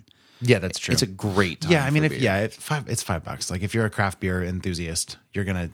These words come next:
Speaker 1: th-, that's kind of what you expect to pay.
Speaker 2: Yeah.
Speaker 1: That's fine.
Speaker 2: Exactly. And yeah, it's maybe not gonna be, unless you're of that stature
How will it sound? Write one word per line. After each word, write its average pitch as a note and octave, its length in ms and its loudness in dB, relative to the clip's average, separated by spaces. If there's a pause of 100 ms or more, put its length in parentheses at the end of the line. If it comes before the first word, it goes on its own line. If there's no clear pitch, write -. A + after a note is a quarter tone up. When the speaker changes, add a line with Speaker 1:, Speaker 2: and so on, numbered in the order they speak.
(120)
Speaker 1:
th-, G2 180 -4
that's - 300 -4
kind F2+ 180 -2
of D#2 80 -6
what D#2 60 -4
you C#2+ 60 -2
expect D2+ 280 -10
to - 60 -18
pay. A1 280 -10
Speaker 2:
Yeah. - 120 0 (200)
Speaker 1:
That's A2 160 0
fine. - 320 -12
Speaker 2:
Exactly. F#2+ 640 -2 (420)
And C#3+ 220 4
yeah, E3+ 140 2
it's - 340 -2
maybe G#2 460 2
not F#2+ 280 0
gonna G2+ 200 0
be, G2+ 180 0
unless G#2+ 400 4
you're G#2 220 4
of F#2+ 260 2
that F#2+ 340 2
stature F#2+ 600 2